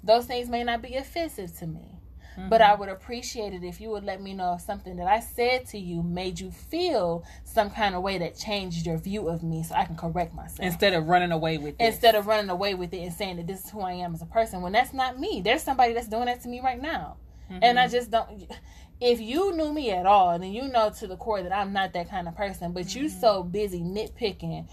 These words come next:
Speaker 1: on the things that you were offended by.
Speaker 2: Right.
Speaker 1: Those were triggers for you. Those were not triggers for me.
Speaker 2: Yeah.
Speaker 1: So how am I supposed to know that I'm offending you?
Speaker 2: Mm-hmm.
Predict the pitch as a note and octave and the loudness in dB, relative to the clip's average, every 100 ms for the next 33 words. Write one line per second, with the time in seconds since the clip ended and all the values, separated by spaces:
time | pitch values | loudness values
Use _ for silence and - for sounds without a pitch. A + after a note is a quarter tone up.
0 | - - - G#3+ G#3+ G3 F3 F3 E3+ G#3 | -18 -18 -4 0 2 0 -2 -4 -4 -4
1 | F#3+ F3+ F3 A3 F3+ D#3+ - A3 G3 D#3+ | -4 -6 -6 -4 -2 -4 -4 -4 -2 -4
2 | D3 - - E3+ F#3+ E3+ E3+ - - - | -6 -6 -8 -6 -2 -2 -4 -14 -20 -20
3 | - - F3 G#3+ E4 G#4 C4 - C#4 A3 | -18 -6 6 10 10 8 -2 -4 -4 -4
4 | - G3+ A#3 D#4+ A3 F#4+ D#4+ D4+ A3 - | -6 -6 -4 0 6 6 4 0 -2 -2
5 | - C#5 D#4+ A#3 - F#3 F3 D#3+ - F3 | -2 0 0 -4 -6 -8 -8 -10 -10 -10
6 | C3 D3+ - - C#4 C#4+ F4+ F#4+ F4 F4+ | -10 -12 -14 0 2 4 4 4 4 2
7 | F4+ C#4 C#4 B3 B3 A3+ A#3+ B3+ A3 - | 0 0 0 2 2 4 2 0 -4 -4
8 | E4+ A3+ F3+ E3 - - C4 A#3+ B3+ | -4 -4 -6 -8 -8 -2 0 0 -2